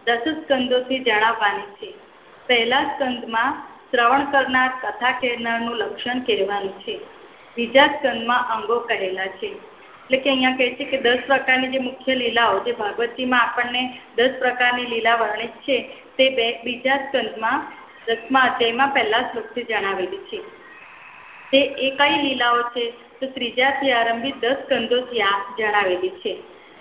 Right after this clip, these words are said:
પહેલા સ્કંદમાં, પહેલા સ્કંદમાં શું કહેલું છે? તો કે શ્રવણ કરનાર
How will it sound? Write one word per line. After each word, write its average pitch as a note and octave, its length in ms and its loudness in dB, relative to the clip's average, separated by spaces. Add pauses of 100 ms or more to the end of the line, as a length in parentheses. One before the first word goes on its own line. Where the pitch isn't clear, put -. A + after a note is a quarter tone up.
પહેલા B3+ 320 4
સ્કંદમાં, C4 880 0 (400)
પહેલા B3 260 4
સ્કંદમાં C#4 380 2
શું D4+ 200 -6
કહેલું A#3 400 0
છે? A3 200 -8
તો A#3+ 160 -6
કે B3 140 -4
શ્રવણ C4 480 2
કરનાર C4 440 4